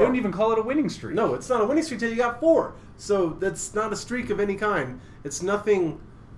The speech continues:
Speaker 1: Don't jump the gun, okay? I, I don't understand some of these fans. I haven't heard as much as Ryan because I don't get onto the sports talk as much as he does. Not 'cause I don't want to, just 'cause I don't have it, the means to do so. Not at my work.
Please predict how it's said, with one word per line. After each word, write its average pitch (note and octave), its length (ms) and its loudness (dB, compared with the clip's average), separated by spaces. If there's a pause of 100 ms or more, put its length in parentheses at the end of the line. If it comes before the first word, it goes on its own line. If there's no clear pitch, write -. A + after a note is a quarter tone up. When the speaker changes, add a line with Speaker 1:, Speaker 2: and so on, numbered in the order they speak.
(380)
Speaker 1:
Don't - 280 -2
jump F#3+ 260 -4
the E3 80 -4
gun, C#3+ 400 -2 (400)
okay? C3+ 500 -4
I, C3 180 -6
I C3 40 -6
don't D#3 200 -2
understand D#3+ 420 -2
some D#3+ 120 -4
of D3+ 60 0
these D3 140 -4
fans. C#3 240 -6
I B2+ 100 0
haven't D#3 240 -4
heard D#3 160 -2
as C3+ 80 -6
much D3 200 -4
as C3 100 -6
Ryan C#3+ 260 -4
because D#3+ 400 -8 (460)
I C3 100 -8
don't C#3 180 -4
get C3+ 140 -2
onto C#3 260 -4
the A#2 80 -8
sports C3+ 280 -8
talk C#3+ 260 -6
as B2 80 -10
much C#3 160 -10
as B2 100 -12
he D3 80 -6
does. C#3+ 200 -4
Not E3+ 180 -2
'cause E3+ 160 -2
I E3+ 60 2
don't C#3+ 180 0
want E3 220 2
to, C3 100 0
just C3 180 -8
'cause C#3 160 -6
I C#3 40 -4
don't C3 160 -6
have C3 160 -6
it, G2+ 120 -12
the A2+ 80 -8
means C#3+ 300 -4
to A2 60 -14
do G#2 180 -10
so. A2 240 -12 (720)
Not C#3 160 0
at A#2+ 80 -6
my D3+ 140 0
work. A2+ 340 -2